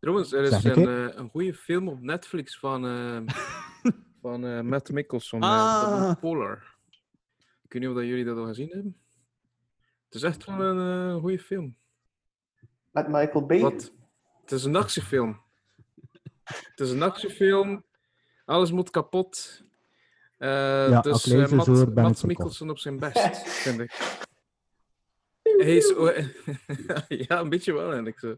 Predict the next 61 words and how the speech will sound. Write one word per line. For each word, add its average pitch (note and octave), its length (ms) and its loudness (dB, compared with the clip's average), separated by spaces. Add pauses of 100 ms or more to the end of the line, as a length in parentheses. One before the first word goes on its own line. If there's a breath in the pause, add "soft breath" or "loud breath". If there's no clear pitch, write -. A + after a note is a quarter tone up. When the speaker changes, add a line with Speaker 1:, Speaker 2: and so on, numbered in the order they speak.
Speaker 1:
Eh, - 840 -18
het A#2 140 -6
is C3 100 -4
met C3 140 -2
lasers C#3+ 480 0
en, C3 240 -4
eh, B2 240 -6
en A#2+ 160 -8
guns C3 320 -8
en C3 120 -10
al. C3+ 320 -14
Speaker 3:
Zalig. A#2+ 160 -8
Speaker 2:
Ja, G#2+ 180 -10
ja, G#2 120 -14 (160)
ja. A#2+ 160 -14
Speaker 3:
Ja. A#2 40 -4
Speaker 2:
Dus A#2+ 180 0
Speaker 1:
Ehm, C3 80 -4
Speaker 2:
wel B2 140 0
een A#2 80 0
beetje A#2 280 -2
een A2 160 -8
karakterkop A2 580 -16
van A2+ 100 -14
een G#2 60 -12
slechte G2 380 -20
Speaker 1:
maar D3+ 240 -2
hij D3+ 100 0
is, D3+ 280 -4
eh, D3 100 0 (380)
voor D3+ 200 -4
Speaker 3:
Ik B2+ 80 2
denk - 0 -
Speaker 1:
één - 40 2
Speaker 3:
ook D#3 80 0
wel G3+ 100 4
Speaker 1:
keer G3+ 80 4
Speaker 3:
in G3 60 4
de F3 60 0
Speaker 1:
geen, E3+ 140 0
eh, - 60 2
Speaker 3:
Fantastic E3+ 260 2
Speaker 1:
geen D#3 80 -6
Speaker 3:
Beasts E3 220 2
Speaker 1:
villain. C#3 160 -10
Speaker 3:
dat D#3 120 -2
hij D#3 80 -2
wel D#3+ 180 -2
gaat C#3+ 140 -2
passen D#3 220 -6
Speaker 1:
Het C3 100 -4
is A#2+ 60 -4
Speaker 3:
in A#2+ 60 -4
Speaker 1:
een, A2+ 60 -2
Speaker 3:
die A2 60 -2
Speaker 1:
eh, A2+ 40 -4
goeie B2+ 160 -4
Speaker 3:
rol, A2 80 -6
Speaker 1:
gast, A2+ 160 -12
nee. A2+ 140 -10
Speaker 3:
ehm, A2 320 -8